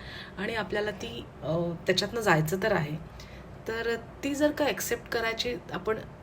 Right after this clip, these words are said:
ताकद आणली स्वतःमध्ये, अ, किंवा ती जर का ॲक्सेप्ट करायची तयारी दाखवली, even फिफ्टी पर्सेंट, तरी आपलं काम बरंचसं सुरळीत होतं. Of course, change always is uncomfortable.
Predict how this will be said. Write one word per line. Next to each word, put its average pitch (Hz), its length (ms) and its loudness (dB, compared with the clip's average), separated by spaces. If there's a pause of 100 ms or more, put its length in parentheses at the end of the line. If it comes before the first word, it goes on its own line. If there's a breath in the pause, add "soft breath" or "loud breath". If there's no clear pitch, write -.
(120)
ताकद 190 320 6
आणली 175 380 2
स्वतःमध्ये, 165 760 0 (460 loud breath)
अ, 165 320 0
किंवा 190 160 2
ती 214 260 -2
जर 208 220 0
का 208 140 2
ॲक्सेप्ट 190 420 0
करायची 202 420 4
तयारी 180 280 6
दाखवली, 175 480 2 (160)
even 277 300 4 (360)
फिफ्टी - 320 4
पर्सेंट, 180 440 6 (340 loud breath)
तरी 277 140 6
आपलं 277 240 4
काम 247 300 2
बरंचसं 214 380 4
सुरळीत 190 380 6
होतं. 156 240 -2 (380 loud breath)
Of 175 240 2
course, - 320 4
change 220 580 -2
always 185 300 2 (540)
is - 360 -2
uncomfortable. 156 600 -2